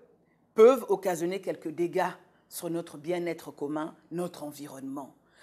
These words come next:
Donc, il était important, important de circonscrire un cadre. Et surtout, il y a un point essentiel, la classification hôtelière, ce qui permet de donner des panonceaux. Euh,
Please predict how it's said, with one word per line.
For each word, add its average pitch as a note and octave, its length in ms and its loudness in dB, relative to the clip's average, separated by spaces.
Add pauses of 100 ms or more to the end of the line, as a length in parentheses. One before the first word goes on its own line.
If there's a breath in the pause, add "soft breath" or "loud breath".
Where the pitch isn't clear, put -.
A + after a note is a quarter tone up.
(160 loud breath)
Donc, A#3+ 300 2 (100)
il G3+ 160 -4
était F#3 480 -2
important, G3 800 2
important F3+ 600 -2
de D#3 100 -6
circonscrire F#3+ 800 -6
un E3+ 120 -4
cadre. D3+ 500 -4 (360 soft breath)
Et D4 360 4 (280)
surtout, C4 760 -6
il F3+ 80 -8
y F3 80 -2
a F3 80 -2
un F3 40 -4
point F3 320 -8
essentiel, D#3+ 600 -2
la D3 100 -2
classification G3 1080 -4
hôtelière, D#3+ 680 -4 (360 loud breath)
ce - 140 -8
qui G3 180 -4
permet F#3+ 440 -2
de E3 120 -4
donner D#3+ 240 -6
des D#3 140 -8
panonceaux. E3+ 720 -2 (500 loud breath)
Euh, F3 320 4